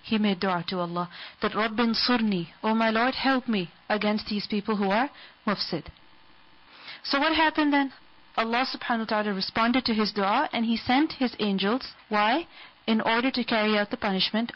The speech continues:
on the people of Lut. However, before they went there,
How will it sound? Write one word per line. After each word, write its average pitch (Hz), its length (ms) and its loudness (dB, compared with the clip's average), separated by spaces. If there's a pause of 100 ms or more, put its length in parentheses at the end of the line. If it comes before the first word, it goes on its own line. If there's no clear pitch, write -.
on 214 400 0
the 208 80 -4
people 202 320 -2
of 208 140 -2
Lut. 196 180 0 (1120)
However, 339 420 2
before 285 520 2
they 330 140 2
went 254 340 2
there, 202 340 -2